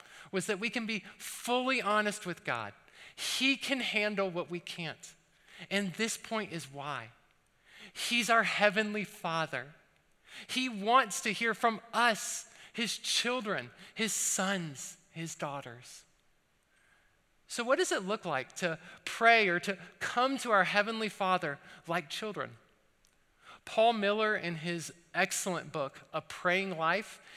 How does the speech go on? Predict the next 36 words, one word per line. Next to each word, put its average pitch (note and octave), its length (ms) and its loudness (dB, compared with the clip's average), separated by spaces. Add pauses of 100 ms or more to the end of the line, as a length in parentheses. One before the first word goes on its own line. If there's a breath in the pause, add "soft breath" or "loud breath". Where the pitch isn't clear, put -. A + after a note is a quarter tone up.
(120)
he A#3+ 160 2
offers B3 400 4
a A3 60 -2
couple G#3 320 0
of F#3 100 -2
helpful F#3+ 640 -4
examples. D3+ 720 -8 (500 loud breath)
He B3 140 -4
says, A#3 400 0 (380 loud breath)
"Come A3 580 0
messy. D#3+ 640 -2 (640 loud breath)
Come C#4+ 320 6
overwhelmed A#3 840 4
by G3 160 6
life. F3 440 -2 (580 loud breath)
Don't C#4 220 6
try C#4 240 6
and B3+ 160 0 (140)
fix - 360 0
yourself C4 460 6
up A#3+ 300 8
or F#3+ 120 4
get A#3 340 0
cleaned C#4 340 0
up - 600 2
or F3+ 120 0
try A#3 180 2
and A3 80 0
clean C4+ 240 -4
up C4+ 100 0
your A#3 140 4
act G3+ 400 6 (280 loud breath)
before F3+ 340 -4
coming E3+ 400 -6
to F3 60 -8
God." F3 300 -6